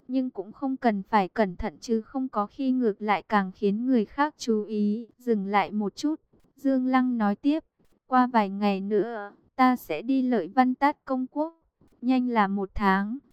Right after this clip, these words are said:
lâu thì hơn hai tháng. Trong thời gian này ngươi nhất định phải cẩn thận", dặn dò vài câu rồi Dương Lăng đi ra ngoài. Giá trị của ngũ thải quáng mạch vượt xa tưởng tượng của hắn,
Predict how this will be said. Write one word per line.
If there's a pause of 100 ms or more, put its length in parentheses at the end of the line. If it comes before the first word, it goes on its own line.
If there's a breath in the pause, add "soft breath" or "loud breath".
(120)
lâu
thì
hơn
hai
tháng. (300)
Trong
thời
gian
này
ngươi
nhất
định
phải
cẩn
thận", (160)
dặn
dò
vài
câu
rồi
Dương
Lăng
đi
ra
ngoài. (500)
Giá
trị
của
ngũ
thải
quáng
mạch (100)
vượt
xa
tưởng
tượng
của
hắn,